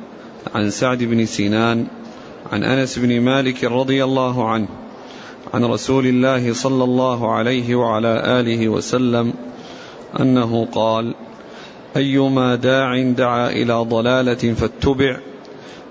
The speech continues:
فإن له مثل أوزار من اتبعه، ولا ينقص من أوزارهم شيئا،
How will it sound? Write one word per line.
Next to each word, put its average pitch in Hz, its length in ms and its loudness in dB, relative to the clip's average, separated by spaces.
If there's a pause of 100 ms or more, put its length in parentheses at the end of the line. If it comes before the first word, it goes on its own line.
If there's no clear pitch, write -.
(120)
فإن 139 440 2
له 135 340 2
مثل 135 300 0
أوزار 127 640 2
من 123 180 4
اتبعه، 113 680 0 (840)
ولا 131 280 2
ينقص 143 420 0
من 139 200 4
أوزارهم 127 800 2
شيئا، 107 600 0